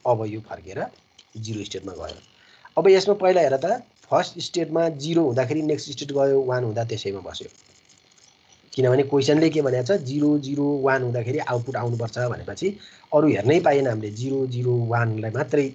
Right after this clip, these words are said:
हेर्नु पऱ्यो, अरू आफ्नै स्टेटमा अथवा त्यो प्रिडिफाइन स्टेटमा चाहिँ बस्नु पऱ्यो। अब हेर, फेरि सेकेन्ड स्टेटमा जिरो वानमा हामी पुग्यौँ, जिरो हुँदा त्यहाँ पुगिया थियो।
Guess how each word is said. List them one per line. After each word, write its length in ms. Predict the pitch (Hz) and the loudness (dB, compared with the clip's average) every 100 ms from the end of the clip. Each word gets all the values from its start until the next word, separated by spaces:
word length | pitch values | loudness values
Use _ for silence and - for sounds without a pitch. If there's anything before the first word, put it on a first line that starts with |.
| - - | -12 -20
हेर्नु 240 | - 98 113 | -14 -8 -2
पऱ्यो, 180 | 143 - | -2 0
अरू 240 | 123 123 | 0 2
आफ्नै 480 | 117 120 110 123 113 | 0 -4 -2 -4 -4
स्टेटमा 420 | - 110 113 180 - - - - | -8 -6 -4 -6 -8 -20 -12 -4
अथवा 420 | 123 117 131 - - - - - | 0 2 2 0 -10 -20 -12 0
त्यो 120 | 123 | 0
प्रिडिफाइन 540 | 120 143 127 117 117 | 4 4 4 2 2
स्टेटमा 340 | - 110 101 92 | 0 -4 -6 -4
चाहिँ 120 | 104 | -4
बस्नु 220 | 101 82 | -4 -6
पऱ्यो। 440 | 85 - - - 165 | -14 -14 -8 2 6
अब 80 | |
हेर, 160 | 185 123 - _ | 6 4 -2 _
फेरि 240 | - 147 170 | -2 0 0
सेकेन्ड 360 | - 175 190 | 0 2 4
स्टेटमा 300 | 185 180 175 | 2 0 -2
जिरो 260 | 180 170 170 | -2 0 2
वानमा 240 | 170 170 | 2 2
हामी 120 | 156 156 | -2 -2
पुग्यौँ, 260 | 165 190 - _ _ _ _ _ _ _ _ _ _ _ - _ _ - | -4 -4 -6 _ _ _ _ _ _ _ _ _ _ _ -20 _ _ -10
जिरो 240 | 117 175 175 | 2 6 6
हुँदा 180 | 156 | 4
त्यहाँ 200 | 165 160 | 0 -2
पुगिया 280 | 151 151 147 | -6 -6 -6
थियो। 220 | 120 104 | -6 -12